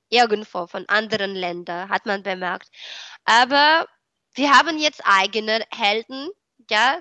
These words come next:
Gott, wir sind ihnen sehr dankbar. Es ist tatsächlich sehr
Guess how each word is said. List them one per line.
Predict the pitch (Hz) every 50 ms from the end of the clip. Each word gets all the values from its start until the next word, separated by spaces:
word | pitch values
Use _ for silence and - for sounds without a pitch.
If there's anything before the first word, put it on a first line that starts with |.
| - _
Gott, | - 214 220 226 214 220
wir | 226 220 233
sind | 226 226 226 240 220
ihnen | 226 226 226 233 240 220
sehr | - 214 220 220
dankbar. | 214 - 185 175 180 196 196 - 214 208 220 233 254 269 240
Es | 226 240 - -
ist | 214 214 _
tatsächlich | - 208 196 - - 208 226 - - 214 220 214 -
sehr | _ 208 208 202